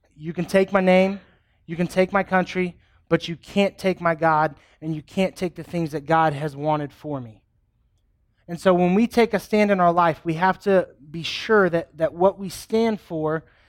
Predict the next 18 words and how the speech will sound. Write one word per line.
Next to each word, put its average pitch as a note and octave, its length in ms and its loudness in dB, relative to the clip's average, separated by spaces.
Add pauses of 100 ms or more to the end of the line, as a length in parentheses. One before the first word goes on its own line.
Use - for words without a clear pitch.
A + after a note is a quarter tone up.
(140)
isn't G3 280 2
for F#3+ 360 2
our F3+ 280 0
own G#3 320 2
self-service, F#3 920 0 (280)
but E3+ 300 -2 (800)
for F#3 640 0 (340)
the D#3 180 -4
God F#3 420 2
that D3+ 120 -4
we D#3 100 -12
serve F#3+ 420 2
and F3 100 -4
in D#3 120 -6
accordance F3+ 480 -2
with D#3 140 -16
his D3 200 -8
will. C3+ 340 -8